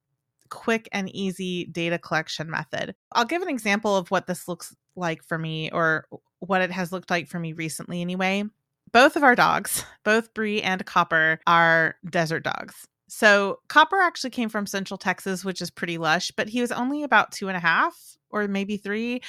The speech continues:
when we moved to Utah. And then we lived in Utah for eight years. So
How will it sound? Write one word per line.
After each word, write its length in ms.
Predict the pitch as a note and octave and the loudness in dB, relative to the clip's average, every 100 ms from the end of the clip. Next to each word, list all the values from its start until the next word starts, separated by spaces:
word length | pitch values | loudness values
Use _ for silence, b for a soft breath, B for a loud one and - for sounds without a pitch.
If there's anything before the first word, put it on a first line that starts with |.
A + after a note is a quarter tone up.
| B B B | B B B
when 160 | G#3 G3+ | -4 -2
we 160 | G3 F#3 | -2 -2
moved 500 | F3 F3+ F3+ - - | -2 -4 -6 -10 -12
to 680 | - - F3+ F3 E3 D#3+ D#3 | -6 -2 0 0 -2 -4 -8
Utah. 580 | - E3+ F#3+ A#3+ B3+ C#4+ - | -10 -8 -2 4 4 4 2
And 120 | G#3+ | 0
then 100 | G#3+ | 0
we 120 | A3 | -2
lived 240 | A#3 D#4 A#3 | -2 -4 -2
in 140 | A3 | -2
Utah 540 | A3 A3 G3 F#3 E3+ - | -2 0 4 6 4 2
for 140 | - - | -6 -4
eight 200 | G3 G#3 | -4 -6
years. 520 | - D#3+ E3 C#4 F#4+ - | -4 0 2 2 0 -6
So 440 | G#3+ A#3+ A#3 G3 | -2 6 6 6